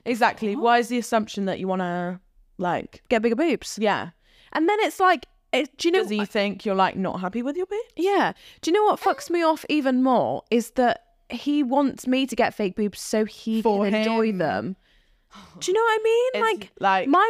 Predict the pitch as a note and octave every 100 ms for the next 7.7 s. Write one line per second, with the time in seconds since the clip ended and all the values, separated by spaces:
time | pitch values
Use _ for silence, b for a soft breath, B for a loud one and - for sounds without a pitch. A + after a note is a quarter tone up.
0 | G#4 G#4+ G4 E4 C4+ - B3+ B3 E4 B3+
1 | G3 - D4 C#4 C4 B3 G3+ B3 C4+ B3
2 | A3 G3+ A3+ A3 E3+ G#3+ A#3 - G3 G3
3 | F3+ F3 E3+ - - E3+ D#3+ A2 F2 D#4
4 | G#4 G4+ D4+ B3+ F3+ F#3 - F3+ F#3 E3
5 | E3+ D#3 - E3 D#3+ F3 D3+ D3 - -
6 | D3+ - D#3 D#3 - F#2 - - D#3 -
7 | C#3 - D#3 - C#3+ G#3+ -